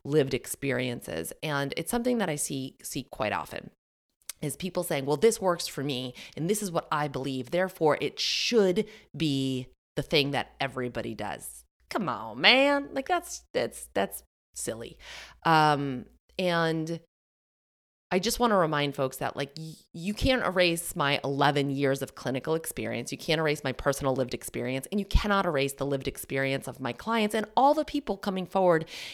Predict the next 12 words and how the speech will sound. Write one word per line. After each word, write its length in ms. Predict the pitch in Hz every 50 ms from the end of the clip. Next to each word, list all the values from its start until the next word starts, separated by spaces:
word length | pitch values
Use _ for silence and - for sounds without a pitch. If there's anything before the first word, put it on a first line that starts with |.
| - - _ _
in 260 | 196 196 202 202 202
the 80 | 185 165
comments 720 | - - 208 226 214 170 139 131 123 - - - - - _ _ _ -
of 220 | 156 156 143 143
this 220 | 139 143 139 135 -
sec-, 280 | - 185 196 - - -
of 240 | 156 143 143 135 -
this 240 | 143 135 127 - -
post 500 | - - - 233 190 139 127 - - 131
or 80 | 139
these 200 | 139 143 135 -
posts 480 | - - 226 220 180 135 135 - -